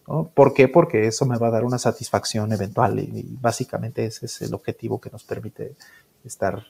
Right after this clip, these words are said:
estar vivos, ¿no? Justo platicaba anoche con una amiga de, de esta serie de televisión que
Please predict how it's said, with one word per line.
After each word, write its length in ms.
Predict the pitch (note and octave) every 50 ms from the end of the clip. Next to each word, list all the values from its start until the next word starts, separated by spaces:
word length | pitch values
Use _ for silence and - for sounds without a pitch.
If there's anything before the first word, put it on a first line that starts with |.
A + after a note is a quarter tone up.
| _ -
estar 280 | - - - B2 - A2
vivos, 240 | G2+ F#2+ F#2+ G#2
¿no? 320 | C3+ D#3 D#3 C#3+ D#3+ C#3+ C3 - D#3+ D3+ C#3
Justo 280 | - - F#3 - - F3+
platicaba 480 | - C#3+ C3 C#3 B2+ C#3+ C#3 C#3+ C#3+ C3+
anoche 540 | C3 C3 C3 B2+ - - D3 B2 G#2+ - - _ _ _ _ _ _ _ _ _ _ _ _
con 180 | _ - A#2 B2
una 140 | C3 C#3
amiga 300 | C3 B2+ B2 B2 B2+ A#2
de, 300 | G#2+ - G#2 G#2 - - - A2
de 200 | A#2+ A2+ A#2 A#2+
esta 580 | A2+ - - - B2+ B2 A#2+ A#2+ A#2 A2 - - - _ _
serie 220 | - - C3 C#3 D3
de 60 | D3
televisión 420 | C#3+ A#2+ A#2 A2+ G#2+ - C3 B2+
que 160 | A#2+ - A2